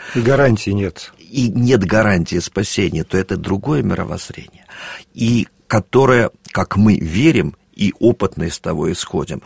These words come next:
Speaker 2: более помогает человеку утвердиться в христианстве и будет по пути навстречу к Богу. А, вот это, если мы так будем формулировать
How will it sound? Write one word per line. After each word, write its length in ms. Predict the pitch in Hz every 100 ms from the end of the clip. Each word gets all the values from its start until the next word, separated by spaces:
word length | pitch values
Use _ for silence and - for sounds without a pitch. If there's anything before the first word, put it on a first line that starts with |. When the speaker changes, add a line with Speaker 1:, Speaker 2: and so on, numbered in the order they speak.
| - 90
Speaker 2:
более 500 | 92 123 143 110 95
помогает 600 | 90 90 87 92 82 -
человеку 540 | 87 85 85 82 -
утвердиться 640 | - - 87 90 90 - 78
в 40 |
христианстве 800 | 87 85 - 117 127 120 - 90
и 120 | 85
будет 240 | 87 90 -
по 140 | 90
пути 320 | 82 87 - 82
навстречу 560 | 80 - 82 82 73
к 80 | -
Богу. 340 | 58 57 - - - - - - - - -
А, 340 | 104 101 92 - - _ 92
вот 240 | 101 - -
это, 460 | 143 - - 131 -
если 220 | 113 - 120
мы 80 |
так 280 | - 165 156
будем 300 | 123 127 107
формулировать 760 | - 107 107 113 110 90 64